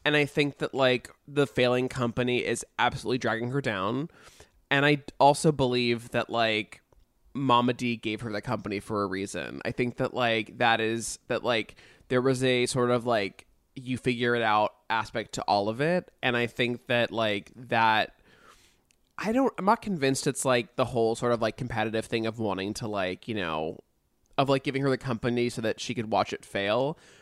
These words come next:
But I do think that Mama D was like, "This is a sinking ship. You can go ahead and take it now."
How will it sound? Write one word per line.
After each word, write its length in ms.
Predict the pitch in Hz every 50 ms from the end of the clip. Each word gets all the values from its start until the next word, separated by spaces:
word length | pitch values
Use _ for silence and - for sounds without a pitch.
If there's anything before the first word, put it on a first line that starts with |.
| _ _
But 120 | - 147 139
I 60 | 139
do 160 | 135 139 139
think 220 | - - 143 139 135
that 100 | 127 127
Mama 240 | 127 123 120 123
D 200 | 117 120 120 120
was 240 | 113 117 123 110 117
like, 180 | 120 113 107 -
"This 120 | 127 113
is 120 | 117 113 117
a 60 | 110
sinking 420 | - - 113 - - 110 107 107
ship. 420 | 104 - 113 101 101 101 - - -
You 160 | - - 113 107
can 120 | 120 117
go 160 | 110 110 101 95
ahead 220 | 101 107 104 98
and 140 | 92 87 101
take 240 | 107 107 101 - -
it 120 | - -
now." 420 | - 50 50 50 50 - - 135